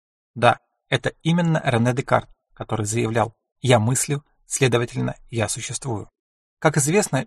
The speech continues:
Декарт, помимо всего, был механиком, и он попытался построить механистическую модель работы человеческого организма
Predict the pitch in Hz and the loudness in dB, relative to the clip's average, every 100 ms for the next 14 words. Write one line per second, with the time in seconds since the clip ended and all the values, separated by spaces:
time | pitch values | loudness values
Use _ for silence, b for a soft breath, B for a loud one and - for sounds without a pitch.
0 | - 131 180 196 - 131 131 113 - 185 | -6 0 2 2 2 0 2 0 2 2
1 | 160 135 170 - _ - 139 - 123 107 | 4 2 0 -4 _ -2 -2 4 4 4
2 | 110 110 - _ _ - 180 202 151 147 | -2 -6 -8 _ _ 4 6 6 4 4
3 | 143 131 - 131 - 185 - - 160 175 | 6 6 2 -2 0 -2 -2 -2 -2 -2
4 | 170 - 135 - - 127 131 160 170 _ | -4 -6 -6 -6 -6 0 2 2 -2 _
5 | _ - 123 135 - - - 123 117 - | _ 2 4 2 -2 -10 -2 2 2 0
6 | - 123 123 131 175 147 | 0 2 2 2 2 0